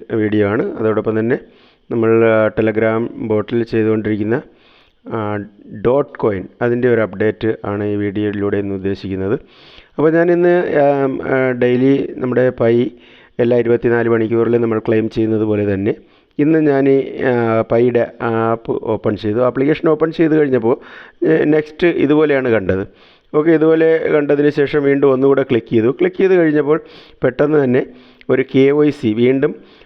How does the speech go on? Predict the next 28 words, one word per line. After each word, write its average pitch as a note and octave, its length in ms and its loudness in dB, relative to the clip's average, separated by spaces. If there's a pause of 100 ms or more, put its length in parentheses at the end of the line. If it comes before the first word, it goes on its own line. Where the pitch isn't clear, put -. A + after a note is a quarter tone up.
(140)
ഒരു C3 100 2
ലൈവ് B2+ 400 2 (160)
കെ B2+ 120 2
വൈ A#2+ 160 4
സി, A2+ 120 -4
നമ്മൾ A#2+ 300 0
ജീവനോടെ B2+ 460 2
ഉണ്ടോ, A#2+ 580 0
അതല്ല, B2 540 0 (440)
ആ, C3 120 -2 (1200)
എന്താ B2+ 180 0
പറയുക, A#2 420 2 (420)
നമ്മുടെ B2+ 200 -2
ലൈവ് C#3+ 320 2
ആണോ D3 280 0
എന്നുള്ളത് B2+ 440 0 (280)
ഒരു B2+ 460 0
കെ B2+ 80 2
വൈ C3 180 4
സി C3 140 -4
ആണ്. A2+ 220 2 (340)
ഒരു C3+ 100 2
വീഡിയോ, C3+ 760 2
ആ, A#2+ 340 2
നമുക്ക് A2+ 260 -2
റെക്കോർഡ് A#2+ 400 0
ചെയ്യേണ്ടി A2 260 2
വന്നു. G#2 220 0